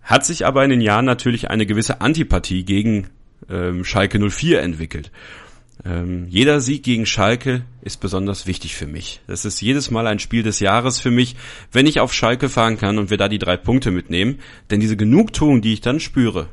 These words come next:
die ist toll. Und dieses Mal könnte es noch ein bisschen besser werden. Denn ich schließe die Wette ab, oder habe bereits eine Wette abgeschlossen, dass, wenn wir auf Schalke gewinnen,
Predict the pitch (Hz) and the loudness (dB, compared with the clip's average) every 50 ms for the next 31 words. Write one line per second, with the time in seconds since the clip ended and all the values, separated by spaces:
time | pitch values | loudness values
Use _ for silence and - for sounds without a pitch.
0 | - _ _ _ _ _ _ - 98 98 101 98 - - - - 90 78 80 - | -16 _ _ _ _ _ _ -10 -8 -8 -6 -8 -8 -10 -8 -8 -6 -6 -8 -10
1 | - - _ - - - - - - 110 95 95 - 147 196 240 214 - - 95 | -14 -20 _ -20 -20 -20 -10 -4 -4 -4 -2 -2 -2 -2 -2 -2 -4 -4 -4 -2
2 | 80 80 98 120 - - - 127 143 147 143 139 127 - 123 113 147 - - 185 | 0 0 0 -2 -4 -4 0 0 0 0 0 -4 -4 -2 0 0 0 0 0 -4
3 | 175 156 160 160 - 156 143 139 170 - - 92 80 80 76 - - - - _ | -4 -2 -4 -4 -4 -4 -2 -2 -2 -4 -6 -6 -8 -10 -12 -12 -16 -20 -20 _
4 | _ _ _ - _ _ - - 113 - - - 175 208 226 - - - _ _ | _ _ _ -20 _ _ -6 -4 -4 -4 -4 -4 -4 -4 -4 -6 -12 -18 _ _
5 | _ _ _ _ _ - - 156 175 - 147 131 135 110 113 131 - - - - | _ _ _ _ _ -8 -6 -4 -4 -4 -2 -2 0 0 0 -2 -4 -4 -8 -6
6 | - - - - - - - _ _ _ _ _ _ - - 85 101 117 135 151 | -8 -8 -8 -8 -12 -14 -16 _ _ _ _ _ _ -8 -4 -2 0 2 2 2
7 | 131 104 95 95 90 95 - - 92 92 85 87 - 101 - - - - 90 - | 2 0 0 0 -2 -2 -2 -4 -6 -4 -4 -4 -6 -6 -8 -8 -10 -10 -8 -6
8 | 87 87 - - - - - - _ _ _ _ _ _ _ _ _ _ _ _ | -6 -6 -6 -8 -10 -12 -14 -20 _ _ _ _ _ _ _ _ _ _ _ _
9 | 107 110 156 - - - 202 131 - 180 151 160 160 - - - - - 127 139 | -2 -2 -2 -4 -6 -2 -2 -2 -2 -2 -2 -2 -2 -2 -2 -4 -2 -2 -2 -2
10 | 135 143 131 135 123 123 131 113 87 - - | -2 -4 -4 -4 -2 -2 -2 -2 -4 -6 -12